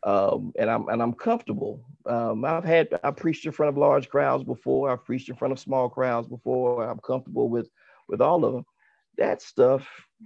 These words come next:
is, is, is, is what I had to deal with, with comedy and with nightclub singing and, and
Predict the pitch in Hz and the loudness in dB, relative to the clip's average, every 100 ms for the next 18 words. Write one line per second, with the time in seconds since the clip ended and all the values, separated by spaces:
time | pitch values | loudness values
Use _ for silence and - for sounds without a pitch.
0 | 214 _ 107 117 120 117 123 - 107 113 | -20 _ 4 6 6 2 -4 -8 0 0
1 | 113 117 117 113 - 113 113 117 143 143 | 0 0 0 -2 0 0 0 2 4 4
2 | 143 127 131 139 131 131 123 120 117 160 | 2 2 0 4 4 4 2 0 -4 -6
3 | 156 147 107 87 - 117 110 113 110 104 | -4 -4 -6 -8 -14 -14 -6 -4 -4 -6
4 | 104 101 - - - - 123 120 143 143 | -8 -10 -16 -18 -16 -2 -2 0 0 0
5 | 139 120 110 - 117 98 95 87 82 101 | 0 -2 -2 -4 -6 -6 -8 -10 -8 -8
6 | 214 _ _ _ _ - - 98 98 76 | -8 _ _ _ _ -20 -6 -2 -2 -4